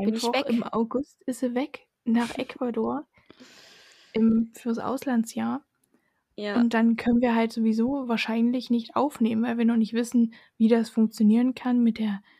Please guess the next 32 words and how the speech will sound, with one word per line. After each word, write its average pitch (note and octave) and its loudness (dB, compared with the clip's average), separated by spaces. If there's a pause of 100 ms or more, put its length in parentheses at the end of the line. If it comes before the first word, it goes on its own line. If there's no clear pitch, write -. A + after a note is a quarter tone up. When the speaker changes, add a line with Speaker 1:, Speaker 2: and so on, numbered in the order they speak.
(180)
Speaker 2:
Zeitverschiebung, A#3 -2
mit, A3 -4
wir G#3 -6
wissen G#3+ -2
noch G#3+ 0
nicht, G#3 -2
ob - -16
du G#3 -4
da G3+ -4
Internet A#3+ -2
hast A3+ -6
oder G#3 -6
wie G3+ -6
gut B3 -2
das B3+ -6
Internet A#3+ -2
ist, A#3+ -8 (300)
ob - -8
du G#3+ -2 (160)
einen G#3+ 2
Raum B3 2
irgendwie B3 2 (300)
hättest, A#3 -2
wo G#3+ 0
das G#3 -2
möglich C4 2
wäre B3 -4
aufzunehmen, A#3 -2
ob A3+ -18
das G#3 -6
nicht G#3+ -2
irgendwie G#3+ -2